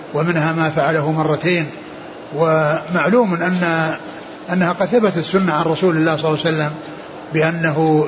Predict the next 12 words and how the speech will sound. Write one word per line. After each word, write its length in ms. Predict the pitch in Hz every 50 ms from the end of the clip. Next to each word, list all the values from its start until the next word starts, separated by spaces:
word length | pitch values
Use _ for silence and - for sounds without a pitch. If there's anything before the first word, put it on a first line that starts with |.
| 151 143
يعني 340 | 156 156 147 156 151 151
يأتي 380 | 147 143 139 147 143 - 175 170
به 160 | 160 151 156
مرة 300 | 160 170 170 160 151 135
واحدة 460 | 147 160 170 135 143 165 156 160 160 151 - - - - - - - - -
ويأتي 400 | 151 156 160 151 151 151 156 175
به 180 | 165 165 156 170
مرتين 540 | 170 165 160 156 151 156 165 170 175 165 160 - - - - - - - -
ويأتي 400 | 156 170 170 160 151 160 175 170
به 240 | 160 160 151 160 156 151
ثلاثا، 480 | 156 160 175 175 170 143 165 160 160 160 - - - - - - - - -
ويكون 920 | 156 160 165 160 165 160 156 160 170 165 165 156 160 - 190 185 180 170 165